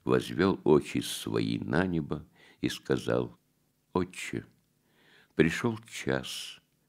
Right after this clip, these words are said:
прославь Сына Твоего, да и Сын Твой прославит Тебя, так как Ты дал Ему власть над всякою плотью, да всему, что Ты дал Ему, даст Он жизнь вечную.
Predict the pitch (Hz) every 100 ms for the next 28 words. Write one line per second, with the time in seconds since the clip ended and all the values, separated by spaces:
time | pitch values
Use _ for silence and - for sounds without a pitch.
0 | _ - 123 - 147 156 - - 82 90
1 | 62 - 57 58 53 58 73 - _ _
2 | - - - 73 123 113 - - 92 67
3 | - 60 57 - - 57 - - 110 71
4 | - - - 58 67 - _ _ _ _
5 | _ 73 71 - 71 - - - 123 -
6 | 87 76 73 76 73 57 57 67 - -
7 | 64 - - - 58 - 62 62 - 58
8 | 67 - - - - _ _ _ - -
9 | 87 123 - - 107 113 92 - _ _
10 | - - - 57 80 - - 71 60 62
11 | 64 60 85 - - - - - 71 78
12 | - - 73 65 - - 90 104 65 57
13 | 53 62 69 - - 55 52 -